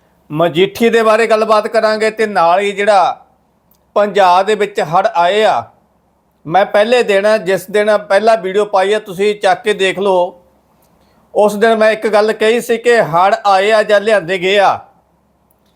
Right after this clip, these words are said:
ਇੱਥੇ ਕਿਉਂਕਿ ਬੁੱਧੀਜੀਵੀ ਵਾਲੇ ਵੱਡੇ ਹੁੰਦੇ ਆ, ਵਿਦਵਾਨ Facebook ਹੀ, ਇੱਕ ਨੇ ਲਿਖਿਆ ਜੀ ਕਿ ਸਾਈ ਫੜਾ ਕੇ ਆਏ ਸੀ ਤਾਂ ਹੜ੍ਹ ਆਏ ਆ। ਤੇ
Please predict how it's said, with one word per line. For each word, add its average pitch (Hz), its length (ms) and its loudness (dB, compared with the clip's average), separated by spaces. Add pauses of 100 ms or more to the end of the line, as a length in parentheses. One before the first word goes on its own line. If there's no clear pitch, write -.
(240)
ਇੱਥੇ 185 240 0
ਕਿਉਂਕਿ 233 340 2
ਬੁੱਧੀਜੀਵੀ 202 680 -4
ਵਾਲੇ 208 240 2
ਵੱਡੇ 190 320 0
ਹੁੰਦੇ 208 240 0
ਆ, 214 60 4
ਵਿਦਵਾਨ 190 500 2
Facebook 196 500 -6
ਹੀ, 190 320 -2 (640)
ਇੱਕ 208 220 0
ਨੇ 247 120 2
ਲਿਖਿਆ 226 360 2
ਜੀ 247 120 -2
ਕਿ 247 200 2
ਸਾਈ 202 320 0
ਫੜਾ 208 280 2
ਕੇ 214 160 -2
ਆਏ 190 160 0
ਸੀ 214 140 -6
ਤਾਂ 190 300 0
ਹੜ੍ਹ 196 180 0
ਆਏ 156 240 0
ਆ। 123 120 -2 (2250)
ਤੇ 233 140 0